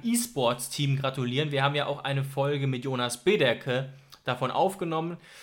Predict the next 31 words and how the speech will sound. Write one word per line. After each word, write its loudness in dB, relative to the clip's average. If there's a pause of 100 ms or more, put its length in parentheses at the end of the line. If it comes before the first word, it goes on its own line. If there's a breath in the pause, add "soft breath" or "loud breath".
(120)
Das -2
war 2
kurz 4
nach 0
Weihnachten, 4
wenn -4
euch -4
das -8
interessiert, -4
meines 0
Wissens -2
nach 0
Folge 4
achtundvierzig. -2 (200 loud breath)
Da -4
interviewen 0
wir 4
ihn, -2 (340 loud breath)
ähm, -4
haben 2
wir -2
ihm -2
fünf 2
Fragen 2
rund 0
um -4
E-Sports, 0
rund -2
um -2
fifa 0
gestellt. -10